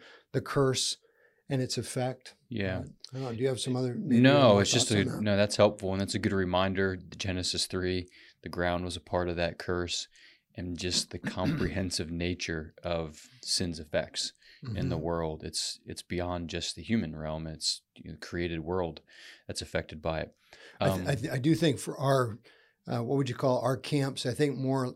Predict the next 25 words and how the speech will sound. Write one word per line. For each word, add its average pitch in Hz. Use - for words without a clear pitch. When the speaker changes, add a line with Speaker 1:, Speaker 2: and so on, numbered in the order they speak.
Speaker 1:
more 143
than 135
likely 131
we 123
focus 131
on 123
individual 117
Speaker 2:
Mm-hmm. 98
Speaker 1:
salvation. 123
Individualism 127
is, 123
is, 117
of 120
course, -
an 120
American 120
thing 117
as 110
a 87
Speaker 2:
Yeah. 85
Speaker 1:
whole, 131
but 123
I 117
think 151
we're, 123